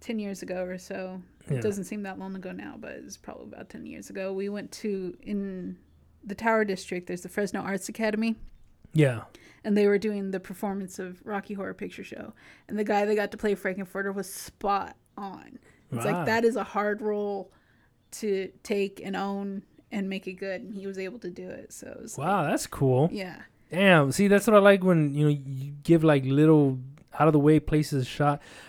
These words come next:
Speaker 2: Like, somewhere in the world, there's, like, the world's best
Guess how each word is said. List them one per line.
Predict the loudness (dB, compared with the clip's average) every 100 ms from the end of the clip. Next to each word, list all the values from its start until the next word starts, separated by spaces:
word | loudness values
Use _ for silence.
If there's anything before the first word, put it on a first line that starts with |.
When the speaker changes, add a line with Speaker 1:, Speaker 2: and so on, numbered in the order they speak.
| 2
Speaker 2:
Like, | 2
somewhere | 6 8 10 12 10
in | 10 6
the | 6
world, | 10 10 10 8 4
there's, | 2 4
like, | 2 2
the |
world's | 4 8 8 6
best | 2 0 2 0 -8